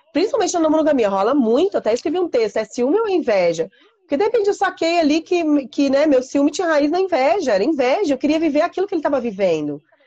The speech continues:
né? E, e, e, sabe, enquanto a gente não aceita, a gente não consegue trabalhar aquilo, né?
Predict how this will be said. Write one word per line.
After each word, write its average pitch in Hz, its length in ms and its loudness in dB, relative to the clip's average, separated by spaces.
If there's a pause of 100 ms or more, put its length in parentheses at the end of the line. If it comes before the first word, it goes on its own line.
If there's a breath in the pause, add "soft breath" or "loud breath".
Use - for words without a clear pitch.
(200 soft breath)
né? 190 300 -2 (380)
E, 214 720 2 (680 soft breath)
e, 240 260 0
e, 247 40 -2
sabe, 370 440 0
enquanto 339 320 0
a 349 40 2
gente 311 240 0
não 196 100 2
aceita, 269 480 -2
a 226 40 -2
gente 285 260 -2
não 339 120 0
consegue 359 720 -2 (100)
trabalhar 349 460 -2
aquilo, 160 400 -6
né? 156 200 -6